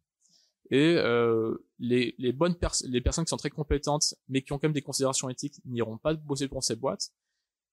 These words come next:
Et donc, ça sera les cabinets de consulta-, de consultants, euh, Accenture, E Y, et cetera, qui les récupéreront et qui vont à peu près éco-concevoir tout ce qui traîne, euh, pour tous les groupes du cap quarante à peu près.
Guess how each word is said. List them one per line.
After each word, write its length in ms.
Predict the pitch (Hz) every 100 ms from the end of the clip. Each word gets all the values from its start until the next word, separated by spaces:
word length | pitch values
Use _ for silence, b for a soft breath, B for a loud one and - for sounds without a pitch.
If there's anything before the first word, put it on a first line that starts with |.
| _ -
Et 220 | 123 127
donc, 160 | 131 -
ça 80 |
sera 240 | 120 - 117
les 80 | 120
cabinets 160 | 123
de 60 | 131
consulta-, 420 | 131 120 120 120
de 120 | 123
consultants, 760 | 117 123 120 117 127 127 123 117
euh, 60 | -
Accenture, 680 | 127 - 117 - 131 135 135
E 40 |
Y, 360 | 113 117 123 123
et 40 |
cetera, 500 | 120 - 113 113 127
qui 160 | - 120
les 60 |
récupéreront 640 | 117 - - 113 110 151 170 _ _ _ -
et 100 | 127
qui 160 | - 120
vont 160 | 120
à 20 |
peu 120 | 117 110
près 480 | - 135 139 131
éco-concevoir 560 | - 131 - - 113 131
tout 100 | -
ce 60 | -
qui 100 | 143
traîne, 320 | - 131 110 _ _ _ _ -
euh, 220 | 113 107 107 104 -
pour 120 | 110
tous 120 | -
les 60 | 120
groupes 140 | 127
du 80 | 120
cap 140 | 110
quarante 280 | - 131 131
à 40 | 113
peu 100 | 107
près. 180 | 113